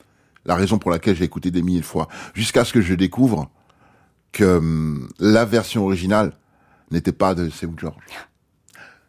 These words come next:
Et je l'ai écoutée et elle m'a beaucoup moins touché que celle de Seu Jorge. C'est ce que j'espérais faire avec, euh, ce morceau Faut que je te raconte, qui, euh, sort d'un projet de,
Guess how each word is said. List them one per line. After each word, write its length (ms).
Et 140
je 140
l'ai 80
écoutée 420
et 140
elle 120
m'a 100
beaucoup 240
moins 140
touché 260
que 60
celle 160
de 100
Seu 260
Jorge. 200
C'est 160
ce 120
que 720
j'espérais 560
faire 220
avec, 280
euh, 200
ce 120
morceau 220
Faut 120
que 60
je 40
te 60
raconte, 380
qui, 340
euh, 380
sort 280
d'un 120
projet 440
de, 420